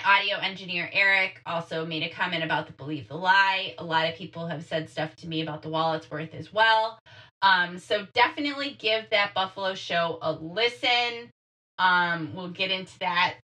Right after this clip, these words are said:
more in depth in the next couple of weeks. Um, but there's a lot of songs from that show that are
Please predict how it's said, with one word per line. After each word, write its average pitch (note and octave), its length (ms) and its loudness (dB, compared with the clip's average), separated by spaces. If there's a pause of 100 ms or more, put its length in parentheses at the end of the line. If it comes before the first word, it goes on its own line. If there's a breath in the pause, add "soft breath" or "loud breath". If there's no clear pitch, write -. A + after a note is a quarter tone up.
(400)
more A3+ 420 0
in G#3+ 300 -2
depth G3 400 2
in F#3 180 -10
the F3 60 -6
next E3+ 320 -6
couple F3+ 360 -10
of E3 80 -6
weeks. - 460 -12 (180)
Um, E3+ 600 0 (1120)
but F3+ 140 -8
there's A3 240 2
a G#3 60 6
lot G3+ 420 4
of G#3+ 120 -8
songs F3 580 0
from F3 300 -2
that E3 320 -2
show A#3 420 4
that F3 320 2
are E3 220 2